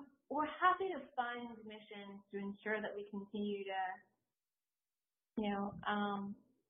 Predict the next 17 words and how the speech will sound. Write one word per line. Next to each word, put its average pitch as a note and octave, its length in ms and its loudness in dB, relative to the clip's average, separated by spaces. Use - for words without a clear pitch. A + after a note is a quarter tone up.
be B3+ 140 8
at B3 80 8
the - 140 2
forefront G#3 640 6
of, F#3+ 120 2
you G3+ 100 -4
know, G3 280 -2
science G#3 440 2
and G3+ 240 -2
technology G#3+ 560 4
innovation. G3+ 800 0
But B3 200 6
when B3+ 680 8
there B3+ 380 6
just D#4 160 -8
is D4 240 4
this B3 180 8